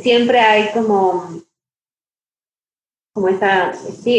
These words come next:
inseguridad, esa ansiedad de que cada tres años hay que estar,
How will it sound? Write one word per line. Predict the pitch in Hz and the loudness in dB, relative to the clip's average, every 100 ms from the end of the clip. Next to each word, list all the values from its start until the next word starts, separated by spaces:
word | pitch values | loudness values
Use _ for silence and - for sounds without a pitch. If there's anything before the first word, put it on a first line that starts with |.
| 185 | 2
inseguridad, | 190 202 190 185 202 | 2 0 0 2 2
esa | 196 202 | 2 0
ansiedad | 202 202 190 185 190 | -2 0 0 0 0
de | 196 | -2
que | - _ | -6 _
cada | 214 208 | 0 2
tres | 202 196 | 2 2
años | 214 208 202 202 - _ _ _ | 0 2 2 -2 -10 _ _ _
hay | 202 | -4
que | 202 | -2
estar, | 208 - 196 190 190 190 | -6 0 2 2 0 -6